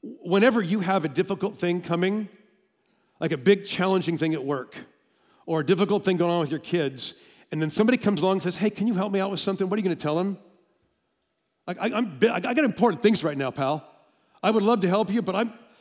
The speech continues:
like, I don't know. I gotta go save the whole world from sin in a few days. You might get a free pass on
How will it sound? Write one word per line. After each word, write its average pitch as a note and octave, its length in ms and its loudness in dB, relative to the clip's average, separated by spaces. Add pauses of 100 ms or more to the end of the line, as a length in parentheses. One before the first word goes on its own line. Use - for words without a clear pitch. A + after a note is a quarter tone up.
(220)
like, E3 140 -2
I A3+ 100 4
don't A3 140 4
know. E3+ 280 2 (240)
I A3+ 80 2
gotta A#3 120 4
go G#3+ 100 4
save G#3+ 300 2
the F3 80 2
whole F#3 160 2
world G3 240 2
from D3+ 100 -2
sin B2 540 0
in D3+ 100 -4
a - 40 -4
few D#3+ 140 0
days. A#2 560 -4 (460)
You G3+ 140 2
might C4 180 4
get A#3 100 6
a G#3+ 60 4
free G#3+ 240 0
pass F#3 380 2
on D3+ 280 -2